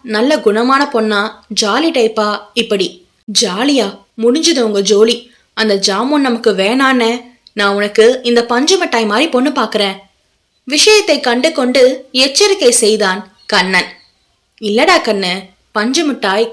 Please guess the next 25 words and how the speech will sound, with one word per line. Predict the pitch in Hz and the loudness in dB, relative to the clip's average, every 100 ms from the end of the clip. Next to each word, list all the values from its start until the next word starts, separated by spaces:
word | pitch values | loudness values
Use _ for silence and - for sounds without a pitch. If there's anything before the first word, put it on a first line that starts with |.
| - | -2
காத்துல | 247 339 320 | 0 2 0
பறந்துரும். | 214 202 220 220 - - _ _ _ - | 0 -2 2 0 0 -12 _ _ _ -4
ஜாமுன் | 196 196 240 240 | -2 -2 -2 0
தான் | 240 233 254 - | 0 0 -2 -4
ஸ்ட்ராங்கா | - 240 220 262 262 320 | -2 2 2 2 2 2
நிக்கும்" | 247 220 226 220 - _ _ _ _ - | 2 0 -2 -2 -12 _ _ _ _ 0
என | 254 240 226 302 - | 2 4 2 -4 -6
தன் | - 302 294 | 0 2 2
மனதை | 269 277 392 427 262 | 2 2 4 2 2
வெளிப்படுத்தினான் | 214 247 269 254 262 262 247 247 - - | 2 0 0 -2 0 0 0 -2 -8 -4
சுந்தரம். | - 233 208 196 190 - - _ _ _ _ | 0 2 2 2 0 -4 -18 _ _ _ _
"சரிதான், | _ - 196 180 208 233 220 - - _ | _ -4 -2 -2 0 0 0 -4 -20 _
எல்லாம் | - 202 220 214 247 - - | -2 2 2 2 0 -4 -2
காதோல் | 214 262 294 311 311 | 0 2 2 2 2
படுத்தும் | 277 254 226 226 | -2 0 -2 0
பாடு. | 233 285 - - - _ _ - | 0 2 0 -2 -18 _ _ -14
உன் | 214 214 214 | -4 -2 0
ஜாமுனுக்கு | 214 233 277 262 240 233 - | 0 0 0 0 4 4 4
நீ | - 269 285 | -2 -2 2
பாகா | 262 269 339 349 | 4 4 4 0
கரையலாம், | 269 247 254 226 - - _ _ | 0 2 2 2 -2 -10 _ _
ஆனா | - 202 220 233 | -6 -2 0 0
ஜாமுனோட | 226 196 226 285 277 | 0 -2 0 0 0
அம்மா | 277 226 294 320 | 2 2 2 2
இருக்கே, | 247 214 185 185 | 2 0 -2 -4